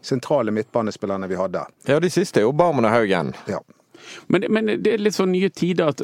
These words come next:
Speaker 3: tenker jeg da, f-, fordi at, eh, alle har sett, eh, at Lars Arne, og Lars Arne Nilsen er veldig åpen om det, og at han liker å ha fysiske spillere som er gode i luften, eh, for å vinne dueller.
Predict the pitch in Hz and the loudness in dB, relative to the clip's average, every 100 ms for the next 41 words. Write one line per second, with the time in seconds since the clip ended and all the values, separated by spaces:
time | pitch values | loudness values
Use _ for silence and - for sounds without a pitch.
0 | 127 135 135 151 156 151 143 147 - - | 0 0 0 0 0 0 -2 -6 -10 -6
1 | 175 170 160 135 127 - - - 135 135 | -2 0 0 -2 -4 -8 -8 -2 -2 0
2 | 131 127 123 120 123 131 123 - - 165 | -2 0 -2 -2 -2 -2 -2 0 2 2
3 | 135 123 - 170 _ - - 139 127 120 | 2 0 0 -2 _ -12 -4 -2 0 0
4 | 123 120 127 120 120 127 123 120 123 123 | 0 -2 0 -2 0 0 0 0 0 0
5 | 147 156 170 127 156 147 151 151 127 117 | 0 -2 0 0 0 -2 -2 -4 -2 -4
6 | 95 92 135 175 165 127 139 - 156 120 | -4 -4 -2 0 0 0 -2 -2 -2 0
7 | 143 123 139 131 113 - - - 139 151 | 0 0 -2 -4 -8 -8 -8 -4 -2 -2
8 | - - 127 113 110 104 101 - - - | -2 -2 -2 0 -2 -2 -4 -6 -12 -12
9 | - - - - - 123 127 123 117 - | -16 -20 -20 -20 -6 -2 0 0 -2 -2
10 | 117 117 113 113 104 104 98 - | -2 0 0 0 0 0 -2 -4